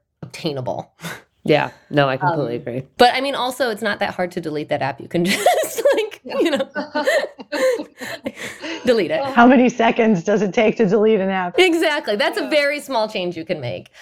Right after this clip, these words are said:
Speaker 1: A J, what, you, you had some ideas on, on what else we can do.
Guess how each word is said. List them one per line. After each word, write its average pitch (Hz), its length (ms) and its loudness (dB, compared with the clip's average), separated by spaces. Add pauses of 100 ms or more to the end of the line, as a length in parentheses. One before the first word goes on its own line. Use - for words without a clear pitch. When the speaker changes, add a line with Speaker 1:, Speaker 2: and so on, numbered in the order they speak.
(520)
Speaker 1:
A 277 160 4
J, 311 140 0
what, 311 320 -2
you, 285 480 -2
you 277 160 0
had 254 180 -4
some 202 140 -4
ideas 170 340 -2
on, 160 320 -4
on 160 240 -2
what 151 140 0
else 143 240 -6
we 156 100 -8
can 151 160 -10
do. 90 260 -8